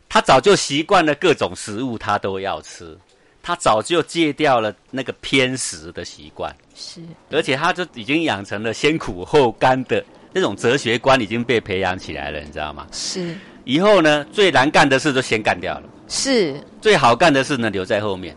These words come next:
Speaker 2: 是。
Speaker 1: 反正我今天我要干三件事、五件事，最难干的那一件一定是早上第一件就被他干掉了。
Speaker 2: 嗯。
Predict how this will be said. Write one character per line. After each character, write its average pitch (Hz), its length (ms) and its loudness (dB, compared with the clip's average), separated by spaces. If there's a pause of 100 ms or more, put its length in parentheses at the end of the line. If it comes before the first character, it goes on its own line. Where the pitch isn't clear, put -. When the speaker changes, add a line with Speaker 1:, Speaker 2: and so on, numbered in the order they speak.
Speaker 2:
是。 190 460 -10 (600)
Speaker 1:
反 135 100 -6
正 208 80 -2
我 135 140 2
今 165 140 -8
天 175 160 0
我 113 60 2
要 131 100 4
干 131 200 2 (160)
三 127 220 -2
件 123 180 -2
事、 113 180 -6
五 85 140 -12
件 98 220 -6
事， 95 140 -14
最 175 140 -2
难 135 140 0
干 156 140 2
的 127 160 -2
那 135 160 -2
一 139 60 -2
件 123 180 -2
一 110 60 -6
定 127 180 -6
是 123 80 -6
早 82 160 -2
上 - 180 0
第 139 140 0
一 135 40 2
件 120 140 0
就 113 80 -6
被 110 100 -4
他 104 120 -2
干 95 160 -6
掉 85 160 -10
了。 - 80 -18
Speaker 2:
嗯。 170 240 -10